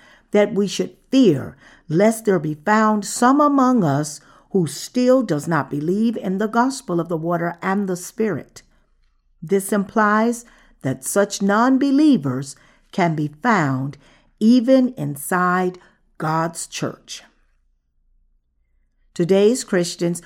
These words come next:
who don't believe in the gospel of the water and the Spirit with all their hearts have no true peace. Rest means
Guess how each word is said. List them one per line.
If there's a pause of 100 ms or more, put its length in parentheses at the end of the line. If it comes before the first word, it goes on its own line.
(120)
who
don't
believe
in
the
gospel
of
the
water
and
the
Spirit (320)
with
all
their
hearts (300)
have
no
true
peace. (1600)
Rest
means